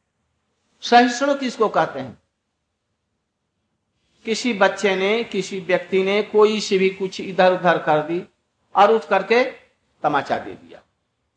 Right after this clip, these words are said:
बिगड़ गए। हमारे एक महाराज जी थे, रसोई बना रहे थे, तो रसोई में अभी चूल्हे में लकड़ी दे रहे थे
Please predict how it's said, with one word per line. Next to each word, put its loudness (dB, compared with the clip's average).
बिगड़ 4
गए। 0
हमारे 4
एक -4
महाराज 4
जी -4
थे, 0
रसोई 2
बना 4
रहे 0
थे, -20
तो 4
रसोई 4
में 2
अभी -2
चूल्हे 2
में -2
लकड़ी 2
दे 2
रहे 0
थे -18